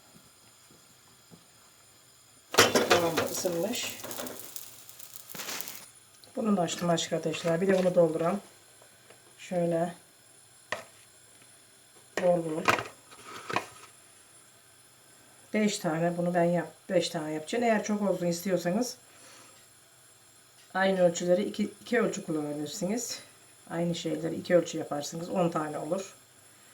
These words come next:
Ben bugün kısa bir video, vi-, bir video çekiyorum arkadaşlar. Ben yardım amaçlı, Allah razı olsun, bir kardeşimiz bana yardım amaçlı kısa video çek,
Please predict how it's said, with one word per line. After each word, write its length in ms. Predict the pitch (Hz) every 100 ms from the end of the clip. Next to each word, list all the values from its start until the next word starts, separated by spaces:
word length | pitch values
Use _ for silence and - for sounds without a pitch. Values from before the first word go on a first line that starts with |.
| - - - - - - - - - - -
Ben 180 | 220 233
bugün 180 | 233 208
kısa 260 | - 233
bir 120 | 214 185
video, 240 | 170 180
vi-, 280 | 190 180 190
bir 260 | 180 180 165
video 240 | 175 170
çekiyorum 440 | 165 175 175 165 165
arkadaşlar. 600 | 170 165 151 202 208 - - - - -
Ben 220 | 185 180 - - - - - - -
yardım 360 | 208 208 233
amaçlı, 420 | 208 175 170 - 180
Allah 260 | 190 190
razı 260 | 190 190 202
olsun, 280 | 185 185 175
bir 80 |
kardeşimiz 560 | 190 185 185 190 196 190
bana 140 | 185
yardım 320 | 190 185 190 185
amaçlı 340 | 165 - -
kısa 240 | - 214
video 260 | 202 185 175
çek, 420 | 175 240 - -